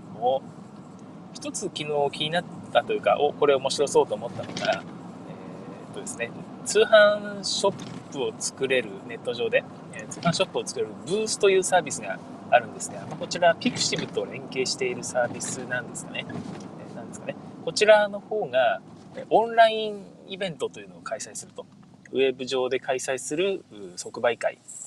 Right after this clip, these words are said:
というイベントを行うみたいです。面白いですよね。いつでも買えるのが、え、通販の醍醐味なのに、その、イベントという形で期間限定で、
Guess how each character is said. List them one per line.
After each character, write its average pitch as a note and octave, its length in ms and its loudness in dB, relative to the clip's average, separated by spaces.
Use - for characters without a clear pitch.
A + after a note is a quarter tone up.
と C3 80 0
い A2+ 100 2
う G#2+ 40 0
イ G#2+ 40 -2
ベ A#2 100 -2
ン B2 80 -8
ト D3+ 220 2
を A2+ 80 4
行 - 140 -10
う A#2 140 0
み A#2+ 120 -8
た F2+ 120 -2
い D2+ 60 -10
で D2+ 80 -14
す。 - 160 -14
面 E3+ 140 -4
白 A3+ 180 0
い - 20 0
で C3+ 80 4
す - 120 -8
よ E2 60 -12
ね。 A2+ 220 -4
い G3 100 0
つ G#3+ 140 -2
で G3 100 6
も C3+ 160 4
買 B2 280 -4
え D3 40 2
る D3+ 80 0
の C#3 120 -2
が、 G#2 220 0
え、 A2 120 0
通 - 200 2
販 A#2 140 2
の F#2 140 -6
醍 G2+ 220 -2
醐 A2 80 -8
味 G#2 100 -8
な E2+ 100 -8
の D#2 100 -12
に、 F2 240 -12
そ A#2+ 100 -6
の、 G2+ 580 -6
イ B2 140 2
ベ D3+ 160 4
ン F3+ 60 4
ト E3+ 120 -2
と - 80 -2
い D#3+ 60 6
う - 20 0
形 - 340 -2
で B2+ 100 2
期 - 120 -8
間 F3 220 4
限 D#3 180 0
定 D3 180 6
で、 B2 600 4